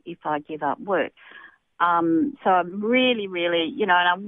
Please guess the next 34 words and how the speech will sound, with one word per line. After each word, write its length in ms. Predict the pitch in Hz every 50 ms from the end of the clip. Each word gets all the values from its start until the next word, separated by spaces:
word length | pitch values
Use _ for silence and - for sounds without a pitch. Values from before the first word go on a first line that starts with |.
| 214 240
really 160 | 262 262 233
wanna 200 | 185 170 160 165
go 120 | 165 160
to 80 | 156 160
the 60 | 160
mission 300 | 170 185 - - 185 175
field 260 | - 175 160 151 143
as 80 | 147 147 -
well. 280 | 170 185 202 175 139 - - -
So 220 | 170 170 165 165 - _ - - - - - - _
it's 220 | - 175 180 - -
a 40 |
really 380 | - - - 202 214 190 185 185
hard 300 | 185 180 175 170 160 -
decision. 380 | 175 - - 180 180 - 175 170
I 80 | 165
just 200 | 185 - 185 - _ -
would 220 | 185 175 165 180
love, 520 | 175 185 185 185 180 185 175 170 165 160 165 - _ _ _ _ -
I've 200 | - 165 175 190
missed 160 | 202 220 - - -
the 60 | -
boat 260 | 165 - 156 156 - - -
with 80 | - 302 - -
selling 280 | 156 151 139 143 156
the 80 | 147 156
house 240 | 170 156 139 117 - -
a 60 | - -
couple 260 | - - - - -
of 60 | -
years 220 | 160 170 165 156 -
ago, 380 | - - - 104 113 151 254 294 247 -
but, 240 | 180 175 175 202 - _ - - - - - _ _ _ _ - 165
um, 640 | 170 170 165 160 160 160 160 160 156 160 151 -